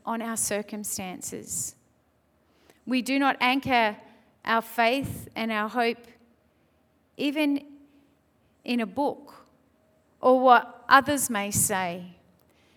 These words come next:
As we had on the screen before, we anchor our hope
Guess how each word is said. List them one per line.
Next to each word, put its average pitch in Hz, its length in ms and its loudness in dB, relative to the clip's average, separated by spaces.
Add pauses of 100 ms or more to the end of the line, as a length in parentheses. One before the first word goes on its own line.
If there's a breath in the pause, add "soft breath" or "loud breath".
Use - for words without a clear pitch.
As 233 220 0
we 247 180 -4
had 247 160 0
on 233 120 -4
the 220 60 -8
screen 220 400 -4
before, 220 360 -4
we 214 180 -2
anchor 214 500 -2 (380 loud breath)
our 226 180 0
hope 196 400 -2